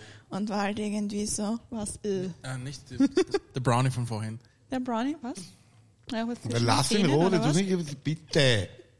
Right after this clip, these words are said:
Speaker 1: Ich hab sicher viel Brownie
Speaker 3: Du hast
Speaker 1: gegessen.
Speaker 3: gar nichts im Mund.
Speaker 2: Nein, nein, nicht du, sondern ich hab nur
Speaker 1: Der war urgut.
Speaker 2: Ja, war ja super.
Speaker 1: <laughs> Ich weiß nicht, wo ich mehr war. Also, dass ich bei den, genau, dass ich halt lang irgendwie,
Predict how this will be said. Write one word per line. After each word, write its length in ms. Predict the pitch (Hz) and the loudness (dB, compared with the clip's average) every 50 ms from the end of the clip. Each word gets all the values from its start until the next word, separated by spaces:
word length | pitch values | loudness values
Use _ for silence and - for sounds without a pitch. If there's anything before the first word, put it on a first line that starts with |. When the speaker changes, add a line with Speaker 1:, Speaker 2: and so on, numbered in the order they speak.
| _ - | _ -8
Speaker 1:
Ich 60 | 226 | -6
hab 120 | 247 240 226 | -4 -4 -4
sicher 400 | - - 262 247 269 254 247 247 | -4 -6 -6 -4 -4 -4 -6 -6
viel 200 | - - 254 240 | -8 -10 -10 -8
Brownie 280 | 247 - 185 170 175 - | -8 -8 -8 -6 -2 2
Speaker 3:
Du 60 | 117 | 2
hast 120 | 139 135 - | 2 2 2
Speaker 1:
gegessen. 60 | - | 0
Speaker 3:
gar 280 | - 104 104 120 156 | 2 2 4 4 4
nichts 260 | 170 165 151 - - - | 2 2 0 0 -2 -2
im 60 | 127 | 0
Mund. 220 | 117 104 98 95 92 | 0 2 2 0 0
Speaker 2:
Nein, 180 | - - 185 165 | -2 -4 -4 -4
nein, 180 | 156 185 185 - | -4 -4 -4 -6
nicht 140 | 190 185 - | -8 -12 -12
du, 160 | 156 143 135 | -12 -12 -12
sondern 320 | 131 123 127 127 127 127 123 123 | -12 -12 -12 -12 -12 -14 -14 -18
ich 160 | 131 - - | -20 -20 -18
hab 100 | 127 123 | -18 -18
nur 140 | 123 120 120 120 - - - | -16 -18 -18 -20 -20 -10 -4
Speaker 1:
Der 140 | - 262 262 254 | -2 0 2 2
war 160 | 294 - - | 2 2 2
urgut. 640 | 269 294 403 - - - 254 285 415 466 302 247 | 0 0 0 -2 -6 -8 -6 -4 -4 -4 -4 -4
Speaker 2:
Ja, 80 | 135 135 | -4 -4
war 100 | 170 202 | -6 -6
ja 140 | 220 214 160 | -6 -8 -10
super. 240 | - 139 123 120 113 120 - _ _ _ _ _ _ _ _ _ _ _ | -12 -14 -16 -16 -18 -18 -20 _ _ _ _ _ _ _ _ _ _ _
Speaker 1:
<laughs> 120 | - 269 - - - - - 311 - - 403 - 523 - - - - - - - - - - _ - _ - - _ - - - - - - - - _ _ _ - | -6 -4 -4 -4 -4 -2 -2 0 0 -2 -2 -2 -2 -2 -2 -4 -4 -6 -10 -10 -14 -20 -20 _ -20 _ -20 -20 _ -20 -20 -20 -20 -20 -20 -20 -20 _ _ _ -16
Ich 120 | 262 - - | -12 -6 -4
weiß 240 | 233 226 240 - | -2 -2 -2 -2
nicht, 200 | 247 240 - - | -2 -4 -2 -2
wo 40 | 233 | -2
ich 140 | 226 226 233 | -2 0 0
mehr 140 | 233 226 214 | 0 0 0
war. 220 | 208 202 214 226 - - - | 0 0 -2 -2 -6 -6 -6
Also, 200 | 233 - - 226 | -6 -4 -2 -2
dass 220 | 220 226 214 - - | -2 -2 -2 -4 -4
ich 140 | 220 - - | -6 -6 -4
bei 160 | 214 214 208 | -4 -4 -2
den, 260 | 214 214 214 220 220 - _ _ _ | -2 -2 -2 -4 -6 -8 _ _ _
genau, 220 | - 277 254 247 240 | 0 2 4 4 4
dass 160 | 240 220 - | 4 2 2
ich 120 | 233 - | 0 0
halt 140 | 240 240 220 | 0 0 2
lang 220 | 220 214 208 233 233 | 2 2 2 2 2
irgendwie, 360 | - 220 240 240 226 240 | 2 2 4 4 2 2